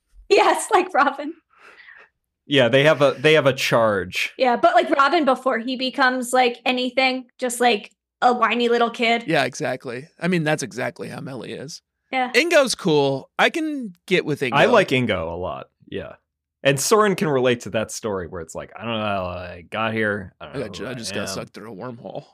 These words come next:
Speaker 2: Just trying to make a damn living.
Speaker 1: Jersey identified really strongly with Ingo.
Speaker 3: Oh, Subway, two Subway bosses.
Speaker 2: <laughs>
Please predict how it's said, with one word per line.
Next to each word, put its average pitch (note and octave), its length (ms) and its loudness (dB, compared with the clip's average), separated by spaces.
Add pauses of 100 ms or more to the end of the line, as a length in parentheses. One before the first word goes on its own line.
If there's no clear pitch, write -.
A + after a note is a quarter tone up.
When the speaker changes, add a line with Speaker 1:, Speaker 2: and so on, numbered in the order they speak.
Speaker 2:
Just - 180 -10
trying B2 200 -2
to G#2 60 -2
make G#2+ 240 -2
a F#2 180 -4 (100)
damn G#2+ 320 0
living. B2 360 -4 (320)
Speaker 1:
Jersey E4+ 380 4
identified A#3+ 720 0
really A3+ 340 0
strongly A3 460 -2
with G#3 120 -6
Ingo. A3 500 -8 (140)
Speaker 3:
Oh, D3+ 200 -2
Subway, D3+ 380 -2
two F3 180 -4
Subway E3+ 320 -2
bosses. - 500 -10 (160)
Speaker 2:
<laughs> - 480 0